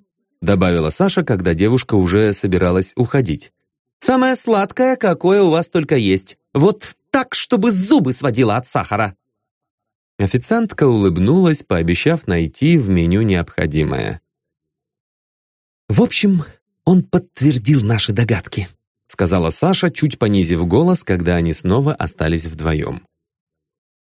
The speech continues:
"Тоже говорит, что все ситуации очень похожи на упражнения, которые он нам давал. Мы их повторяли много раз, до автоматизма, только, конечно, не заводили так далеко. Это не его авторские упражнения, так что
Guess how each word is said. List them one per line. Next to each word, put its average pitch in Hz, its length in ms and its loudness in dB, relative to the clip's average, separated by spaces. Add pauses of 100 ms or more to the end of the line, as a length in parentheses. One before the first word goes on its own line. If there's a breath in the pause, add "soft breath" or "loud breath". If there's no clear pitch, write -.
(300)
"Тоже 208 300 4
говорит, 139 420 2
что - 220 -4
все - 340 0
ситуации 156 760 0
очень 180 320 0
похожи 135 440 0
на 123 120 4
упражнения, 151 720 2
которые 165 480 2
он 151 240 2
нам 139 180 2
давал. 127 460 0 (460)
Мы 185 180 6
их - 140 -2
повторяли 190 460 2
много 185 340 4
раз, 90 280 -2
до 147 160 2
автоматизма, 160 720 0 (200)
только, 156 240 2
конечно, 190 400 2
не 185 120 6
заводили 170 480 2
так 156 200 0
далеко. 104 420 -2 (380)
Это 104 240 0
не 143 180 4
его 156 400 2
авторские 95 520 -4
упражнения, 120 600 2
так 147 180 -2
что 139 340 0